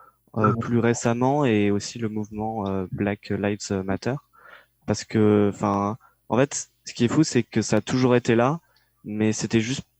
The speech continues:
Speaker 1: pas montré, et qu'on le voit maintenant, c'est,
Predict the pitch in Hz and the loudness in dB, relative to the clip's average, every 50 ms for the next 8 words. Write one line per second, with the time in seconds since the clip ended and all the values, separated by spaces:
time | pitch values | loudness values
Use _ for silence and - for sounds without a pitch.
0 | _ _ - 123 123 123 120 120 120 - - 131 135 147 143 131 110 107 107 104 | _ _ 0 0 0 0 -2 -4 -2 0 2 4 4 6 6 6 4 4 4 2
1 | 104 101 - _ - - 113 107 104 104 104 98 98 98 95 98 101 110 113 117 | 0 -2 -4 _ -14 -12 -10 -10 -8 -8 -6 -4 -4 -4 -4 -4 -4 -2 0 0
2 | 123 127 123 117 110 107 - 117 123 131 139 - - - 98 98 95 95 | 0 2 0 0 -2 -4 -4 -6 -6 -6 -6 -6 -4 -4 -2 -2 -4 -6